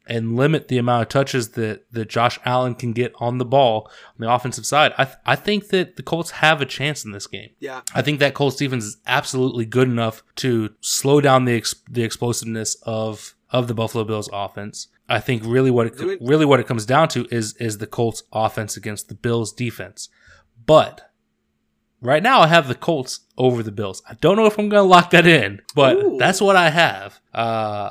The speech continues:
Speaker 2: Ooh.
Speaker 1: ah, man.
Speaker 2: That's not a bad pick. Like, I'm not gonna try to talk you into or out of it, but I
Speaker 1: Well,
Speaker 2: think
Speaker 1: I
Speaker 2: that's a
Speaker 1: know,
Speaker 2: good pick.
Speaker 1: I know you're not, 'cause you gotta make up some games on me. But
Speaker 2: No, I,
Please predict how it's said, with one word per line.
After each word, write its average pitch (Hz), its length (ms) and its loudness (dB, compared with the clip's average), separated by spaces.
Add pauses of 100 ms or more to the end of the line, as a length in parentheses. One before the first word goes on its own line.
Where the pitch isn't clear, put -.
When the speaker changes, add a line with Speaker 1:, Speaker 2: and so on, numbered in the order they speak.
Speaker 2:
Ooh. 131 800 -8 (640)
Speaker 1:
ah, 135 340 -6
man. 123 260 -8 (640)
Speaker 2:
That's 247 180 -12
not 339 200 0
a 359 40 -2
bad 240 260 0
pick. 196 260 -6
Like, 143 220 -6
I'm 247 180 0
not 269 180 -4
gonna 226 180 -6
try 202 180 -8
to 175 80 -6
talk 185 320 -6
you 175 140 -2
into 175 440 -4
or 139 140 -4
out 143 180 -6
of 123 80 -10
it, - 160 -14
but - 240 -10 (560)
I 151 60 -4
Speaker 1:
Well, 139 120 4
Speaker 2:
think 143 140 0
Speaker 1:
I 139 80 8
Speaker 2:
that's 151 60 6
a - 20 0
Speaker 1:
know, 196 160 8
Speaker 2:
good 147 180 -2
pick. 127 80 -2
Speaker 1:
I 143 100 8
know 185 160 4
you're 156 200 2
not, 120 260 0
'cause 120 180 -8
you 143 60 -14
gotta 131 380 -2
make 131 260 -4
up 131 120 -6
some 113 160 -12
games 139 320 -4
on 113 180 -6
me. 107 160 -16 (640)
But 175 200 4
Speaker 2:
No, 220 240 2
I, 226 160 -2